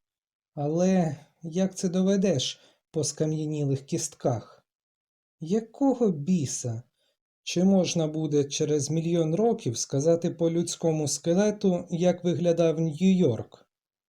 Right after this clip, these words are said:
Чи можна по кістках з'ясувати, хто саме, людина чи горила, придумала атомну бомбу, а хто їв банани в зоопарку?"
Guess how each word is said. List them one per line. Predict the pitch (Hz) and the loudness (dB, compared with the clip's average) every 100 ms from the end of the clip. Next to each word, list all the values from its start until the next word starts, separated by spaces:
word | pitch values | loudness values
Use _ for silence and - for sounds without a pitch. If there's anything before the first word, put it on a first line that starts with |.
| _ _ | _ _
Чи | - 147 | -6 0
можна | 170 156 160 143 | 0 0 -2 -4
по | 139 | -4
кістках | 143 135 - - 190 170 | -4 -6 -6 0 2 4
з'ясувати, | 127 135 147 - 165 175 170 170 | 0 -2 -2 -2 0 0 0 -4
хто | 147 - - 185 | -6 -6 -2 0
саме, | - 196 170 117 110 110 _ _ _ - | 0 0 2 0 -4 -10 _ _ _ -4
людина | 220 240 202 175 143 127 | -2 0 2 2 2 0
чи | - | -2
горила, | 135 147 185 226 170 110 110 _ _ _ - | 0 2 2 2 0 -2 -8 _ _ _ -10
придумала | 190 233 202 220 202 196 196 | -2 0 2 2 4 2 2
атомну | 180 175 185 175 175 | 0 0 0 0 0
бомбу, | 165 160 131 110 110 113 _ _ _ _ _ | 0 2 2 0 -6 -12 _ _ _ _ _
а | 175 | -8
хто | 165 - - 262 240 196 - | -8 -10 0 2 4 0 -6
їв | 151 202 214 | -8 -2 -2
банани | 175 185 196 165 120 120 | 0 2 4 4 2 -2
в | 117 | -2
зоопарку?" | 123 127 123 123 113 - - 117 | -2 -2 -2 -6 -8 -12 -12 -14